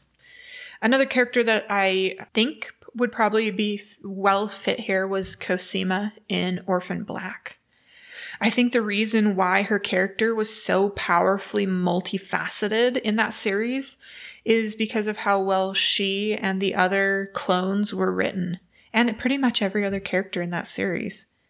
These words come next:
Cosima stood out to me, though, and largely because we get to see so many of her facets of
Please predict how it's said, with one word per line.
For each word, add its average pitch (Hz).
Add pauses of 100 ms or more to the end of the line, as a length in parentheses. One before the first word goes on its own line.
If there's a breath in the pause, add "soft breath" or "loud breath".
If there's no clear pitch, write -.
(260)
Cosima 247
stood 247
out 196
to -
me, 202
though, 208 (120)
and 190
largely 196
because 196
we 196
get 202
to 226
see 196
so 190
many 190
of 180
her 190
facets 196
of 190